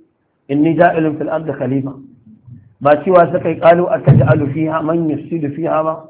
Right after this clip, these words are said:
wa yasfiku ad-dima"? Suna ganin ai bai dace ba a kawo wanda zai ɓata ƙasan a doron ƙasa. "Wa nahnu nusabbihu bihamdika wa nuqaddisu laka." Ce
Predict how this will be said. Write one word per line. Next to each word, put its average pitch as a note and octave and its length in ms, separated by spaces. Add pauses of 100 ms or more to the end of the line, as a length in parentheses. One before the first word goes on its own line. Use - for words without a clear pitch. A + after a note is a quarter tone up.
(800)
wa C3+ 100
yasfiku D#3 440
ad-dima"? C#3+ 580 (760)
Suna F3+ 200
ganin D#3+ 300
ai E3+ 100
bai E3 160
dace D3 340
ba C#3 300 (760)
a C#3 100 (100)
kawo F3+ 260
wanda F#3 340
zai D#3 220
ɓata D#3 460
ƙasan C#3 420
a C3 80
doron B2 320
ƙasa. - 300 (880)
"Wa C3+ 100
nahnu F3 280 (100)
nusabbihu D3+ 500
bihamdika D#3+ 480
wa D#3+ 140
nuqaddisu C#3+ 580
laka." C3 300 (640)
Ce A#3 60